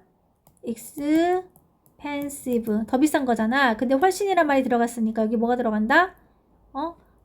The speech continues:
음, a lot 밖에 없네요, 여기서는.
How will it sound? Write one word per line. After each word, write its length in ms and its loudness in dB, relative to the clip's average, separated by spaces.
음, 760 0
a 80 2
lot 380 4
밖에 220 -8
없네요, 240 2
여기서는. 440 0